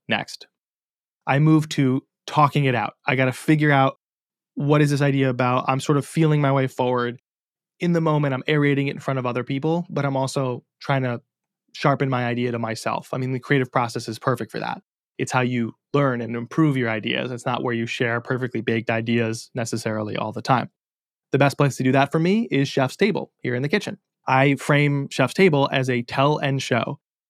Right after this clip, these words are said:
I'm gonna tell you the theory. So I've been thinking about this. I've been frustrated by this. I've been curious about this. I've had this idea. And now I'm gonna show you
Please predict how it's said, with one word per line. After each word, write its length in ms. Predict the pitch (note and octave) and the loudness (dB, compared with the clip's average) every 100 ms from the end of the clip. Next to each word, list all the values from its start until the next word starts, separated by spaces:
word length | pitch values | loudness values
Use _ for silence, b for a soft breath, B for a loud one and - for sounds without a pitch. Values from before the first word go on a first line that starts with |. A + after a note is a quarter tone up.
| - | -4
I'm 120 | C#3 | 0
gonna 120 | D3 | 0
tell 260 | C#3 - F#3 | -2 4 4
you 140 | G3+ | 6
the 120 | F#3+ D#3+ | 4 4
theory. 420 | E3+ C3 A#2 - | 2 0 -2 -10
So 160 | - D3+ | -6 -4
I've 60 | |
been 120 | D3 C#3+ | -2 -6
thinking 340 | - A#3+ B3 | 0 2 2
about 280 | A3 G3 - | 0 -2 -4
this. 420 | B2+ - - - _ _ _ _ _ _ _ _ | -6 -8 -14 -18 _ _ _ _ _ _ _ _
I've 80 | C#3+ | -2
been 100 | C#3 | -2
frustrated 520 | - - A3+ A3+ G3+ | -2 0 0 2 2
by 120 | E3+ C#3+ | 0 0
this. 420 | D3+ C3+ - - | -2 -2 -10 -10
I've 80 | D3 | -6
been 140 | D#3 | -4
curious 400 | D#3 - A3+ A3 | -4 -2 0 -2
about 260 | E3+ C#3+ - | -4 -6 -4
this. 280 | C#3+ B2+ - | -6 -6 -6
I've 140 | D3 | -6
had 240 | - G3 G3+ | -2 0 0
this 160 | F3+ | 0
idea. 560 | D#3 C3 D3 C3+ - - _ _ _ _ _ _ _ - | -2 -2 0 0 -2 -12 _ _ _ _ _ _ _ -6
And 200 | C#3 E3 | -2 2
now 480 | A3 F3 D3 - - _ _ _ _ - | 2 4 2 -2 -10 _ _ _ _ -4
I'm 100 | D3 | 0
gonna 120 | C#3+ | 0
show 420 | B2+ - - E3 | -2 -4 2 4
you 340 | D3 B2 - | 2 -2 -8